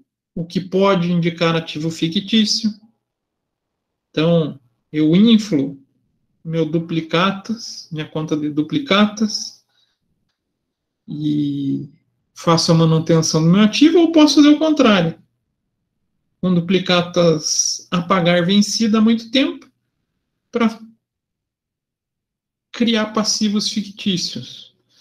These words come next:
Esse primeiro aqui, ó, existe muito, muito em empresas que participam de licitação, tá, gente?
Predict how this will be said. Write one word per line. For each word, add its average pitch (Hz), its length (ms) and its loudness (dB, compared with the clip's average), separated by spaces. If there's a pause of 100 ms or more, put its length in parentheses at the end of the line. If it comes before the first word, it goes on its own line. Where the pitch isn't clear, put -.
(520)
Esse 226 380 0
primeiro 175 400 0
aqui, 220 280 -4
ó, 143 200 -6 (2500)
existe 180 560 -2
muito, 180 880 0 (220)
muito 170 720 -2 (760)
em 185 220 0
empresas 180 520 0
que - 120 -6
participam 175 760 -2
de 160 100 -2
licitação, 143 880 -8
tá, 147 260 -10
gente? 131 340 -16